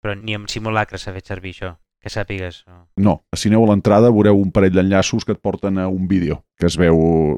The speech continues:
Speaker 2: és una cosa ridícula. Es veu com una ambulància entra en una llitera i a dins el tren uns que van disfressats fan,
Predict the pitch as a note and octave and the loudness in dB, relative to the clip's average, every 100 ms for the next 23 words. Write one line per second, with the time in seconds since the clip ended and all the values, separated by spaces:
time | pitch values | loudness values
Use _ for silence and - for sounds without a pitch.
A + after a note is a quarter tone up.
0 | E2+ F2 E2+ D2+ D#2 D2+ D2+ - - - | -6 -6 -6 -4 -4 -4 -4 -6 -10 -12
1 | _ D2+ C#2+ D#2 E2+ F2+ F2+ F2 F2+ F#2 | _ -8 -4 -2 -2 0 -2 -2 -2 -4
2 | - F2+ F#2 F#2 F2+ F#2+ G2 G#2+ A2 F#2+ | -4 -8 -6 -6 -6 -2 0 0 0 0
3 | F#2+ F2 F#2 F2 F#2 F#2+ G#2 - _ _ | -2 -2 -4 -2 -2 0 -4 -8 _ _
4 | - G2+ F2+ - F#2+ F2+ F2+ F#2 F#2+ - | -10 -8 -8 -10 -8 -6 -6 -6 -6 -6
5 | G2+ G#2+ G2+ - F#2 E2+ | -4 -2 -2 0 -2 0